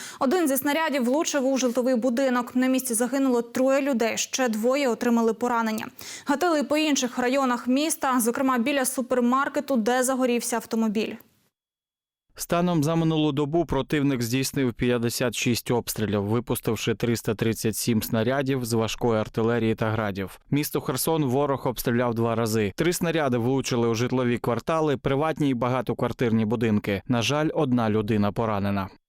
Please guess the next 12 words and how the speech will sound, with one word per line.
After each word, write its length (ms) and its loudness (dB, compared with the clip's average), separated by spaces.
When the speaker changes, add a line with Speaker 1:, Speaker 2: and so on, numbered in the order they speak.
Speaker 1:
Цієї 360 0
ночі 300 0
з 80 -2
артилерії 600 0
окупанти 540 0
обстріляли 540 0
Донеччину. 760 2
У 40 -2
Костянтинівці 840 0
одну 280 2
людину 380 0
поранено. 600 0